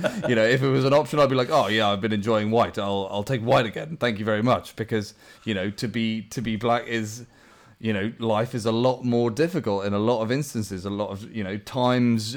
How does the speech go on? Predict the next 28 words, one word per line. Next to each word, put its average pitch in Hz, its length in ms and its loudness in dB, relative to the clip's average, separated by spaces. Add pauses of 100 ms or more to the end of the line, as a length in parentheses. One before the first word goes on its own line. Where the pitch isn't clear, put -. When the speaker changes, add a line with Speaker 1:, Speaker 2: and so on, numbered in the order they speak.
(140)
Speaker 2:
geographical 113 600 0
locations, 113 840 -2 (460)
uh, 98 320 0
social 120 380 -2
situations, 113 880 -4 (160)
you 104 140 -8
know, 101 180 -6
it's, 120 300 -8 (120)
it's 117 200 -8
a 123 60 -2
lot 110 240 -4 (300)
more 113 340 2
difficult. 101 500 -6
And 101 160 -4
I, 101 180 -2 (100)
I 101 120 -6
think 117 220 -6
the 101 80 -6
same 120 360 -2
thing 110 220 -2
applies 110 520 -2
to, 101 220 -2 (520)
to 113 80 0
ableism. 104 720 0
You 101 80 -2
know, 95 320 -4
it, 117 160 -12
it, 123 140 -14